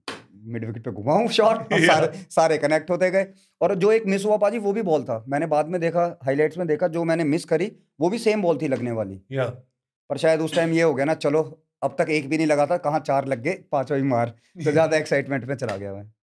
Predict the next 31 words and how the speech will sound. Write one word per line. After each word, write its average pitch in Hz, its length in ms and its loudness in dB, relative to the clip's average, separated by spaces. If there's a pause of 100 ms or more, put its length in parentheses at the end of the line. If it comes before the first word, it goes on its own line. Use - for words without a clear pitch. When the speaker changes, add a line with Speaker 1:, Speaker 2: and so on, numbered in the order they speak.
(120)
Speaker 2:
Did 160 160 -4
you 220 120 2
ever 208 160 0
realize 107 520 -2
कि 151 140 -6
उ-, 151 280 -6 (220)
ठीक 127 160 -8
है, 165 200 -2 (140)
सब 131 220 -8
एक्साइट 123 320 -2
होते 120 160 -6
हैं 120 160 -6
कि 117 80 -8
अच्छा, 117 280 -2 (400)
छक्के 110 240 -12
लगे, 104 260 -6
बाहर, 95 360 -6 (200)
बाहर 101 260 -6
आए 98 200 -6
आप, 92 280 -8 (1300)
उसके 151 320 -6
बाद 226 200 -2
जो 175 240 -4
रिएक्शन 131 680 -2
हुआ 214 160 0
लोगों 120 360 -6
का, 82 200 -20 (640)
कि 160 100 -6
मतलब, 175 480 -6
तेवतिया 160 420 0
became 202 600 -4